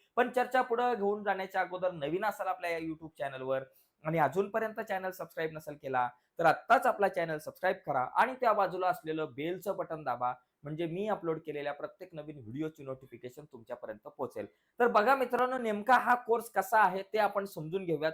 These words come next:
परचेस करायचा की नाही ते नंतर तुम्ही ठरवा, पण एकदम सोपा आहे बघा विषय. बघा या ठिकाणी लक्षात घ्या, या कोर्समध्ये नेमकं आहे तरी काय. सगळ्यात पहिली गोष्ट, तुम्हाला दर सोमवार, मंगळवार, बुधवार आठवड्यातून तीन दिवस संध्याकाळी ऑनलाइन लेक्चर तुम्हाला बघायला मिळतील आठ वाजता. ओके,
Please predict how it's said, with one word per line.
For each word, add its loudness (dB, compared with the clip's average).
परचेस -6
करायचा -6
की -12
नाही -10
ते -6
नंतर -10
तुम्ही -16
ठरवा, 4
पण -12
एकदम -8
सोपा -10
आहे -4
बघा -8
विषय. -16
बघा 2
या 8
ठिकाणी -2
लक्षात 0
घ्या, 0
या 4
कोर्समध्ये -2
नेमकं -8
आहे 0
तरी -6
काय. -8
सगळ्यात 4
पहिली 2
गोष्ट, -2
तुम्हाला -4
दर 0
सोमवार, -2
मंगळवार, -2
बुधवार 0
आठवड्यातून -2
तीन -10
दिवस 0
संध्याकाळी -2
ऑनलाइन -4
लेक्चर -12
तुम्हाला -10
बघायला -8
मिळतील -16
आठ 2
वाजता. -10
ओके, 0